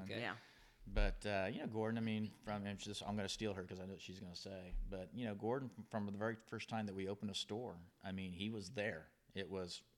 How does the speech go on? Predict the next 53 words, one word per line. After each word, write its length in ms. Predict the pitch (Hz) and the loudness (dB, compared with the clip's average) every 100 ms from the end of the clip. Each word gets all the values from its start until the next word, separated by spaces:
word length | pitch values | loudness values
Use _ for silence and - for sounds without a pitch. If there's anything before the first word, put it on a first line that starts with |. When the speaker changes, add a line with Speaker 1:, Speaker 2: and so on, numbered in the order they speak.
| - | -6
Speaker 3:
Karen 280 | - 107 131 | 0 2 2
Haney 360 | 101 90 117 - - - - | -2 -2 -4 -8 -18 -20 -16
and 100 | 76 | -10
Gordon 300 | 87 104 120 | -4 -4 -4
Logan, 340 | 90 87 95 98 90 | -4 -6 -8 -10 -10
and 120 | 85 | -6
they 80 | 87 | -4
were 120 | 110 117 | -4 -2
there. 300 | 104 87 90 | -2 -4 -4
Speaker 2:
Gene 200 | 123 135 | 0 0
Speaker 3:
And, 80 | 160 | 2
Speaker 2:
Booth. 220 | 160 156 180 | 2 2 0
Speaker 3:
and 160 | 90 | 0
Gene 220 | 85 95 | 0 -2
Booth. 260 | 123 95 95 - - - - - | 2 0 0 -6 -20 -20 -16 -8
And 140 | 90 | -2
Gordon 260 | 95 107 107 | 2 2 2
Logan's 280 | 98 98 98 | 2 2 0
Speaker 1:
Like 100 | 104 | 2
Speaker 3:
got 160 | 95 | 2
a 40 | 92 | 6
Speaker 1:
day 100 | 107 | 6
Speaker 3:
dr-, 100 | 101 | 8
Speaker 1:
one? 260 | 98 147 175 - _ _ _ _ _ 92 | 4 2 -2 -14 _ _ _ _ _ 0
Speaker 3:
Day 220 | 104 101 | 2 4
Speaker 1:
Or, 40 | |
yeah. 60 | 95 98 | 2 -4
Speaker 3:
w-, 60 | - 95 | -4 -6
b-, 80 | 101 113 | -6 0
Speaker 2:
They 160 | 180 110 | 4 6
were 60 | |
Speaker 3:
minus 340 | 113 110 101 - | 8 8 6 2
one, 240 | 95 85 | 0 2
day 100 | 107 104 | 4 4
Speaker 1:
Yeah. 80 | 135 | 4
Speaker 3:
before. 340 | 110 87 87 131 | 4 2 2 8
Speaker 1:
Oh, 140 | 120 135 | 8 8
okay. 200 | 123 113 | 4 2
Speaker 3:
So 280 | 123 110 | 6 6
Speaker 1:
All 40 | 101 | 8
right. 40 | 101 | 8
Speaker 3:
they're 160 | 117 | 8
there. 320 | 113 120 107 | 8 8 8
Speaker 2:
They're 80 | 104 | 8
Speaker 3:
I 40 | 185 | 8
mean, 80 | 117 | 10
Speaker 2:
there 100 | 185 | 8
Speaker 3:
he's 40 | |
Speaker 2:
putting 180 | 123 - - | 8 6 8
Speaker 3:
literally 280 | 113 104 107 - | 6 4 2 0
putting 400 | - 131 131 123 | -2 0 0 -2
together 340 | 113 117 104 92 | 0 0 0 0
chairs, 840 | - 123 131 131 123 120 113 | 0 2 4 4 4 2 -2